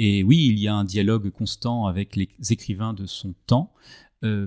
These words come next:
par le biais, euh, bien sûr, d'un certain nombre de correspondances. Euh, les, le nombre de correspondances célèbres, euh,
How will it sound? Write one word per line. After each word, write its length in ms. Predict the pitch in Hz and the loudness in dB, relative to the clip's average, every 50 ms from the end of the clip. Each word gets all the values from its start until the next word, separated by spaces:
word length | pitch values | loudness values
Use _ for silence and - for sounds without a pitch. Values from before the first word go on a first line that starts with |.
| - _ | -4 _
par 180 | - 104 92 | -2 0 2
le 100 | 107 110 | 2 2
biais, 460 | 104 95 92 98 110 110 110 113 113 101 | 2 2 -2 -4 -2 -2 0 0 -2 -2
euh, 280 | 92 92 92 92 - 98 | -4 -6 -6 -8 -10 -12
bien 180 | 92 92 101 92 | -10 -8 -8 -8
sûr, 320 | - - - 120 120 107 | -8 -6 -6 -6 -4 -4
d'un 100 | 95 95 | -4 -6
certain 240 | 90 - 110 - 107 | -6 -6 -6 -4 -4
nombre 240 | 107 110 98 95 90 | -4 -2 -4 -4 -4
de 220 | 87 90 92 90 | -4 -6 -6 -8
correspondances. 960 | - _ - 107 104 101 - - _ 107 95 113 143 190 196 - - - - - _ _ _ _ _ _ - - | -8 _ -4 -4 -4 -4 -6 -10 _ -6 -6 -4 -4 -4 -6 -8 -10 -14 -16 -18 _ _ _ _ _ _ -20 -18
Euh, 140 | 95 98 98 | -16 -14 -12
les, 160 | 98 95 98 | -8 -8 -6
le 160 | 104 110 107 | 2 6 8
nombre 380 | 117 131 139 143 - 101 95 95 | 8 8 8 8 6 2 0 -2
de 80 | 98 | -2
correspondances 540 | 95 - 113 110 101 - - 113 110 107 - | -2 -2 -2 -4 -4 -4 -4 -4 -4 -4 -4
célèbres, 540 | - - 117 107 113 117 107 98 95 85 95 | -2 0 0 0 2 0 -2 -4 -6 -6 -6
euh, 140 | 92 90 | -6 -6